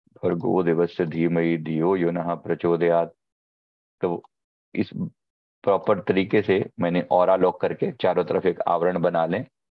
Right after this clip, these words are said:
मेरे चारों तरफ एक shield है, एक आवरण है, हमने बना लिया, क्योंकि हम connect करने जा रहे हैं उनकी ऊर्जा से, तो इसमें protection बहुत जरूरी है।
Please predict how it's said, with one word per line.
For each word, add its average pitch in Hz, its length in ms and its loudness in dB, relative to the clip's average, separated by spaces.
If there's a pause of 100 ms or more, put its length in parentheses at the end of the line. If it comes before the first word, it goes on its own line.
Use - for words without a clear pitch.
(140)
मेरे 92 120 -2
चारों 90 240 0
तरफ 87 240 -2
एक 90 120 -2
shield 113 380 0
है, 85 140 4
एक 87 140 0
आवरण 90 340 2
है, 85 120 -4
हमने 87 240 0
बना 82 260 -2
लिया, 87 220 0
क्योंकि - 560 -8
हम 110 260 -2 (240)
connect 120 260 -2
करने 101 260 0
जा 87 180 2
रहे 92 100 0
हैं 98 60 0
उनकी 92 280 -2
ऊर्जा 101 360 2
से, 90 280 -4 (200)
तो - 60 -2
इसमें 107 260 0
protection 90 520 0
बहुत 82 180 2
जरूरी 78 380 0
है। 90 140 -10